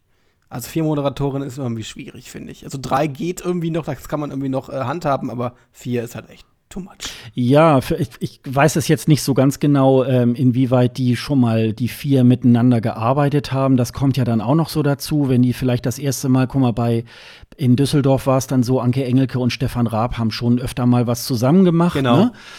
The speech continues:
Speaker 2: So, und Judith Rakers ist ja nun auch, äh, auch Vollprofi irgendwie und, ähm,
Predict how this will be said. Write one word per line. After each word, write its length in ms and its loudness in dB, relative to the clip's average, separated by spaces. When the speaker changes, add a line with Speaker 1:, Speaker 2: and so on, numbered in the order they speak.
Speaker 2:
So, 280 2
und 120 6
Judith 340 2
Rakers 420 -2
ist 160 -8
ja 100 0
nun 200 4
auch, 340 -4
äh, 340 -2
auch 180 -4
Vollprofi 800 0
irgendwie 500 2
und, 420 0
ähm, 420 0